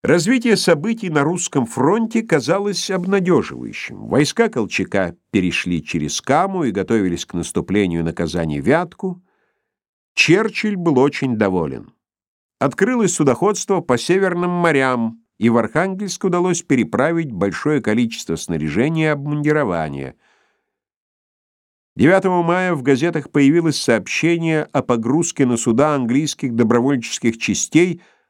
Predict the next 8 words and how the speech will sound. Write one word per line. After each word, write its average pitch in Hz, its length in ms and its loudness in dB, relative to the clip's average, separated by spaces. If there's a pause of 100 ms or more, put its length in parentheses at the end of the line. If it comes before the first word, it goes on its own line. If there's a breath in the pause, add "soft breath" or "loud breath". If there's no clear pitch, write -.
отправляющихся 131 1160 0
в 113 80 0
Архангельск, 104 960 -4
а - 80 -6
также 101 420 0
десяти 110 560 2
миллионов 87 560 0
ружей 185 520 0